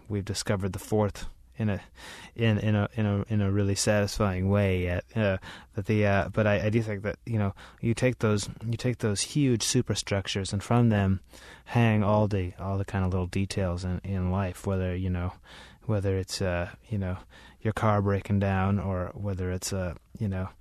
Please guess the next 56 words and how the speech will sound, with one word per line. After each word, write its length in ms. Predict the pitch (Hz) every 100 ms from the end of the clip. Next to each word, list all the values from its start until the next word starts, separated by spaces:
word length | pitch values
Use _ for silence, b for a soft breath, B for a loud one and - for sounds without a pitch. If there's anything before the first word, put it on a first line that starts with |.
| B B B -
it's, 280 | 101 -
uh, 360 | - 104 95 95 B - -
you 160 | 104
read 200 | 101 104
their 140 | 98 92
watch 360 | 90 92 -
wrong 340 | 107 98 98 101
and, 160 | 87 101
and, 300 | - 95 92
or 120 | 92 95
you 80 |
slept 440 | 90 - 107 - -
in, 340 | 98 98 101
or, 180 | 92 82 - B B B B - - -
you 100 | 113
know, 120 | 98
you 140 | 92 98
backed 320 | 101 101 -
over 140 | 98
someone's 380 | 95 104 95 90
dog 340 | 95 92 95
by 140 | 95 92
accident. 520 | 92 92 104 95 113
You 100 | 113
know, 160 | 98 104
there's 160 | 110 110
all 120 | 104
<laughs> 120 | 117
kinds 160 | 123 107
of 60 |
stories 420 | - 113 107 104
that 80 | 98
can 180 | 101 104
lead 160 | 98 95
out 200 | 98 104
from 100 | 101
that, 180 | 95
but 120 | 92 95
they 100 | 104
always 380 | 110 120 98
end 160 | 95 90
up 80 | -
going 260 | 98 90
back 220 | 90 87 -
to 100 | 104
love 440 | 92 92 95 95
or 80 | 107
God 300 | 107 90 95
or 80 | 101
war 460 | 104 101 101 98 -
or 60 | 101
some 180 | 104
combination 640 | 101 98 101 98 98 104 98
of 80 | 92
those 220 | - -
things. 420 | - - - -